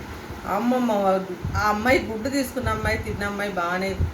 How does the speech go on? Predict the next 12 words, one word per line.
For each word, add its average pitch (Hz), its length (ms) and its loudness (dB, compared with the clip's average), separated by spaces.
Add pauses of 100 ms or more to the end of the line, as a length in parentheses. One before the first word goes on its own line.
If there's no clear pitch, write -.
(140)
ప్రాపర్గా 180 640 2
కూర్చుంది 190 460 0
హ్యాపీగా 185 720 0
సంజన. 175 440 -2 (1200)
వీళ్ళందరూ 254 520 2
కొట్టుకొని 294 420 2
చేస్తున్నారు, 277 320 2
అది 233 200 0
నిజంగా 233 320 -2
డ్రామానా? 220 800 0
అసలు 226 640 -2
ఏంటది? 339 720 0